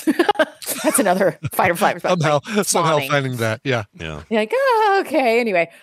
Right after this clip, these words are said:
Speaker 1: um, so anyway, so you are physiologically in a state to run away or fight, and you're supposed to just be having a normal conversation at lunch with somebody.
Speaker 3: Yeah.
Speaker 1: So let's just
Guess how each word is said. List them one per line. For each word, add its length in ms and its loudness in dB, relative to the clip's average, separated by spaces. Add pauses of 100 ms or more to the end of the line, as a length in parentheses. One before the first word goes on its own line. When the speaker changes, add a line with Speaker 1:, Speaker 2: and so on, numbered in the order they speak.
(160)
Speaker 1:
um, 600 0 (180)
so 220 2
anyway, 320 -2 (120)
so 280 -2 (200)
you 240 -2
are 240 0
physiologically 960 -2
in 140 -2
a 100 0
state 600 -6 (200)
to 200 -4
run 360 -2
away 420 2
or 220 -4
fight, 640 -4 (600)
and 200 0
you're 120 -4
supposed 260 -4
to 40 -6
just 200 -12
be 100 -2
having 260 -2
a 40 -2
normal 280 -4
conversation 600 -4
at 100 -6
lunch 280 -4
with 100 -6
somebody. 460 -4 (160)
Speaker 3:
Yeah. 200 -8 (400)
Speaker 1:
So 360 -2
let's 200 -2
just 240 -2